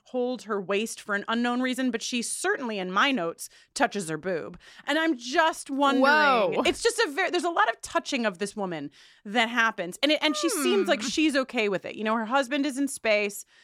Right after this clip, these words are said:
Speaker 1: She doesn't have anybody here Earthside. And here are these
Speaker 2: Yeah.
Speaker 1: two hot F B I agents.
Speaker 2: They
Speaker 1: It's
Speaker 2: might
Speaker 1: just
Speaker 2: have an arrangement
Speaker 1: and just
Speaker 2: for space mission times.
Speaker 1: Exactly. Um, so I just wanted to note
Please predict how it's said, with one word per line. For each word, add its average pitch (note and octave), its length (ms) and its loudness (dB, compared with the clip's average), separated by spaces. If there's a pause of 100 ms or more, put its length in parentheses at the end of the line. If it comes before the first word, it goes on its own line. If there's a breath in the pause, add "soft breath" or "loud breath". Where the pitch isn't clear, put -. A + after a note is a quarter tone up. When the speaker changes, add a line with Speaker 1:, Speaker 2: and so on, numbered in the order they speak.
(140 soft breath)
Speaker 1:
She - 180 -6
doesn't A3 180 2
have A#3+ 160 2
anybody A#3+ 300 0
here A3+ 260 -2
Earthside. F#3+ 720 0 (260 soft breath)
And F#3+ 160 -4
here G#3+ 220 0
are A3+ 60 0
these A#3+ 180 -2
Speaker 2:
Yeah. C#4 200 2
Speaker 1:
two C4 40 -2
hot C4 260 0
F C4+ 200 -2
B C#4 120 -4
I G4+ 220 -2
agents. - 380 -8
Speaker 2:
They - 60 -6
Speaker 1:
It's D4 60 0
Speaker 2:
might B3+ 100 4
Speaker 1:
just D4 160 4
Speaker 2:
have C#4 180 4
an C4+ 80 0
arrangement G#3+ 720 2
Speaker 1:
and C4 200 -2
just D4+ 140 -2
Speaker 2:
for A#3+ 120 0
space G#3 360 -2
mission G#3 300 -4
times. B3+ 440 0
Speaker 1:
Exactly. A#3+ 920 -2 (200)
Um, A3+ 760 2
so A#3+ 100 0
I A#3+ 40 2
just C4+ 180 -4
wanted C#4 240 0
to A3 380 -4
note F#3+ 500 -4